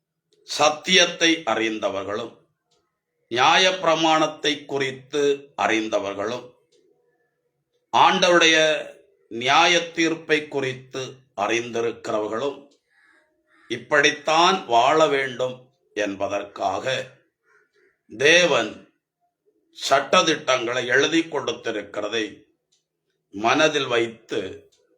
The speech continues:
வாழ இந்த நாளிலே நான் தேவ செய்தியை உங்களுக்கு கொண்டு வருகிறேன். இஸ்ரவேல் ஜனங்களுக்கு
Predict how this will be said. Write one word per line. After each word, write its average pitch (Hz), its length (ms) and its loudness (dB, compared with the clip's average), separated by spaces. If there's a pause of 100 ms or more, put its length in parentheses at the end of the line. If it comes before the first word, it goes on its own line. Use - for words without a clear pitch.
வாழ 135 800 -2 (340)
இந்த 101 160 -6
நாளிலே 113 480 0
நான் 92 260 -8
தேவ 110 340 0
செய்தியை 104 600 -6
உங்களுக்கு 92 580 -10
கொண்டு 87 320 -10
வருகிறேன். 85 560 -10 (1900)
இஸ்ரவேல் 196 720 4
ஜனங்களுக்கு 117 1160 -2